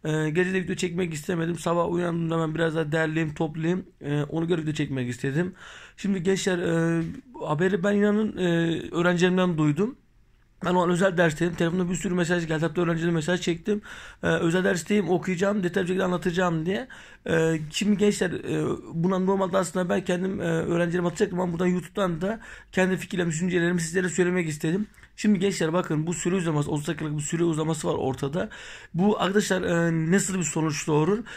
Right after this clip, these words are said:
Şimdi arkadaşlar bakın, ben her zaman kendi koşul yaptığım öğrencilere şunu söylüyorum. Gençler, bu sınava her zaman temkinli çalışmalıyız. Ben bazı öğrencilerime,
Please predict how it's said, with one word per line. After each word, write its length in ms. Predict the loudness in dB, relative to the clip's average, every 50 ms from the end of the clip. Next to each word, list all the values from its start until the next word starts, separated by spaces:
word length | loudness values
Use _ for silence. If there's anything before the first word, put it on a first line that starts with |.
| -16 -6
Şimdi 160 | 0 2 4
arkadaşlar 320 | 4 4 4 2 2 0
bakın, 260 | 0 0 0 -2 -2 0
ben 120 | 0 2
her 160 | 2 2 2
zaman 240 | 0 0 -2 -2 -2
kendi 320 | 0 0 0 0 -2 -4
koşul 300 | -4 -4 -6 -4 -2 -4
yaptığım 180 | -4 -2 0 0
öğrencilere 240 | 0 0 0 0 0
şunu 220 | 0 0 0 0
söylüyorum. 460 | 0 0 -2 -2 0 0 0 -2 -4 -6 -10 -16 -18 -18 -20 -20 -14 _ 0
Gençler, 440 | 2 4 4 2 2 2 2 2 0 -2
bu 220 | -4 -4 -2 -2 -2
sınava 420 | -2 0 0 0 2 2 0 -2
her 340 | -2 -2 0 2 4 4 4
zaman 280 | 2 0 0 -2 -2 -4
temkinli 640 | -2 0 2 2 2 0 0 -2 0 0 0 0
çalışmalıyız. 720 | 0 0 -2 -2 -2 -2 -2 0 2 2 2 0 -2 -4 -10 -18 -20 -20 -20 -6 -2
Ben 240 | 0 2 2 2 2
bazı 260 | 2 4 4 2 2
öğrencilerime, 840 | 2 2 2 2 2 2 2 2 2 2 4 4 4 2 2 2 0